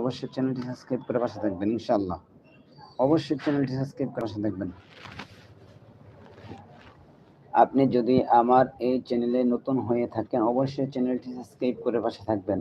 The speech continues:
অবশ্যই চ্যানেলটি সাবস্ক্রাইব করে পাশে থাকবেন। আর আমার এই চ্যানেলে আপনারা কে কোথায় থেকে যুক্ত হচ্ছেন,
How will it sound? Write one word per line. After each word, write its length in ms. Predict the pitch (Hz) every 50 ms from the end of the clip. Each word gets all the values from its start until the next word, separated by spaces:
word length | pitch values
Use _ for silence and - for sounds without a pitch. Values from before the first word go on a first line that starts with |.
| 69 113
অবশ্যই 320 | 117 131 127 - 131 117 -
চ্যানেলটি 280 | 131 127 135 127 - - -
সাবস্ক্রাইব 320 | 120 - - - 127 107 - -
করে 100 | 107 120 107
পাশে 140 | - - - -
থাকবেন। 260 | 110 101 90 - 98 90 - - - - - - - - - - - - - - - - 113 117
আর 80 | 120 120 120
আমার 180 | 127 139 139 135 131 127
এই 60 | 127 113 -
চ্যানেলে 360 | 135 131 131 131 131 139 143 143 143 - - - - _ - 117 120
আপনারা 280 | - - 135 131 135 135 - -
কে 80 | 143 139 135 135 139
কোথায় 240 | 135 139 139 135 135
থেকে 140 | 135 123 127 120 131
যুক্ত 220 | 127 - - - 131 127 127
হচ্ছেন, 320 | 127 123 - - 139 135